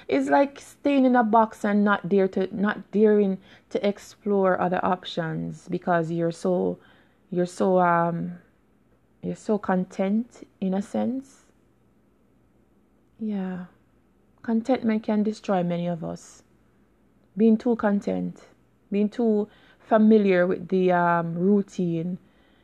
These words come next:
You know, some people, I mean, it's, let me tell you this. I'm like this. When it comes to changing up a routine, I, I start to shake because sometimes I don't like to take risk.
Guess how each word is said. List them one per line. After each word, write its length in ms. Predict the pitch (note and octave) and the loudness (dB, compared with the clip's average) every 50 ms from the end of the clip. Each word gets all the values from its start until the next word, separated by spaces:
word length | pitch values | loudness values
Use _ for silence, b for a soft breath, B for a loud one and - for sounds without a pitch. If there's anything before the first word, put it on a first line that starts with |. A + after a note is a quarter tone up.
| b _ | b _
You 140 | F#3+ F#3 F3+ | -2 -2 0
know, 220 | F3 E3+ F3 - | 0 0 -2 -2
some 260 | - - C4+ C4 C4+ C4+ | -2 0 2 2 4 4
people, 360 | C#4 C4+ C4+ C4+ C4 C4+ - - | 2 0 0 0 0 0 2 0
I 80 | - | 0
mean, 280 | A#3+ A#3+ A3 G3+ F#3 F3+ | 2 2 2 2 2 0
it's, 460 | F3 F3 - - - - A3 - - | -2 -2 -2 0 0 0 0 2 2
let 120 | A3 A#3+ | 2 2
me 80 | A#3+ A#3+ | 2 2
tell 160 | A3+ G#3 F#3+ | 2 0 0
you 100 | F3+ F3 | 0 0
this. 360 | D#3+ E3+ F3 F3 - - - A3 G#3 - _ _ _ _ _ _ _ _ _ _ _ _ - | -2 -2 -4 -6 -6 -12 -18 -18 -20 -20 _ _ _ _ _ _ _ _ _ _ _ _ -6
I'm 220 | - G#3 A3+ A#3 | -4 0 0 2
like 320 | A#3+ A3+ A#3 A3+ - - F#3+ | 2 2 2 2 0 -2 -2
this. 500 | E3+ E3+ E3+ E3 E3 - - - - - - - _ _ _ _ _ _ _ _ _ _ _ _ _ _ _ _ _ _ _ _ _ _ _ _ _ | -2 -2 -2 -2 -4 -8 -14 -20 -20 -20 -20 -20 _ _ _ _ _ _ _ _ _ _ _ _ _ _ _ _ _ _ _ _ _ _ _ _ _
When 160 | - F#3+ G#3 A#3 | -4 0 2 2
it 140 | C4 C4+ | 2 0
comes 320 | - - C4+ A#3+ A#3 A3 - _ - | 2 2 2 2 2 2 -2 _ -4
to 440 | - G#3 G3 G3 F#3+ F#3+ F#3+ G3 - - - | 0 2 2 4 4 2 2 0 -4 -8 -12
changing 540 | - - - C4 A#3+ A#3 A3 A3 A3 G#3 G3+ | -4 2 4 6 6 8 6 6 4 4 2
up 200 | G3 G#3 - - | 0 0 0 0
a 100 | G3 F#3+ | 0 2
routine, 540 | G3 G3 G3+ G#3+ - - F#3+ F#3+ F#3 F3+ - | 2 0 -2 -2 -4 -2 0 0 0 0 0
I, 240 | - G3 G#3 G#3 - - | 0 2 2 2 2 0
I 200 | - F#3+ G3 G#3+ | 2 2 2 2
start 380 | - - A3 G3+ F#3+ F#3+ F#3 - | 0 0 2 2 2 2 0 0
to 220 | F#3 F#3 F3+ F3+ B B B B B | 0 0 0 -2 B B B B B
shake 400 | - - - G3 F3+ E3+ - - | -10 -2 0 2 2 2 0 -4
because 640 | F#3+ F#3 - F#3 F3 F3 E3+ F3 E3+ E3 E3 - - _ b b b b b b b b b b b b _ _ _ _ _ _ _ _ _ _ _ | -8 -6 -2 -2 0 0 0 0 -2 -4 -6 -12 -20 _ b b b b b b b b b b b b _ _ _ _ _ _ _ _ _ _ _
sometimes 440 | - - C4+ C4 D4 D#4 D4+ C#4 B3 | 0 2 4 4 6 6 4 6 6
I 80 | B3+ B3+ | 6 6
don't 180 | C4 A#3+ A3+ | 4 4 4
like 160 | A3+ G#3+ G#3+ A3 | 4 2 2 0
to 80 | A3+ | -2
take 280 | A3 - A3+ G#3+ - - | 0 0 0 0 0 0
risk. 420 | G#3 G#3 G3+ G3 - - - - | -2 -2 -2 -4 -6 -14 -20 -20